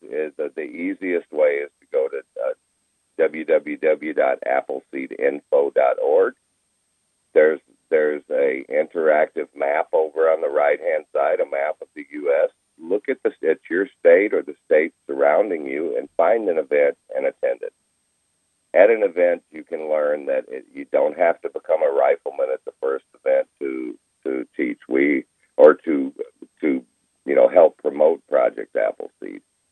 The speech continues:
We have a lot of people that come and shoot a rifleman score and never wanna,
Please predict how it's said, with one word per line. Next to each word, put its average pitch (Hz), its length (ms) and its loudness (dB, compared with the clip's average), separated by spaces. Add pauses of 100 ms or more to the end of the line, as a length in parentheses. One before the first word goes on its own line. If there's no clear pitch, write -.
(220)
We 80 160 -2
have 71 340 4
a 60 160 -6
lot 65 360 -2
of - 160 -6
people 82 380 -6
that 67 320 -2 (140)
come 76 380 -2
and 62 480 -6 (160)
shoot 101 160 -6
a 98 60 -2
rifleman 71 640 -2 (100)
score 73 540 -2
and 60 240 -8
never 69 320 -2
wanna, 67 440 0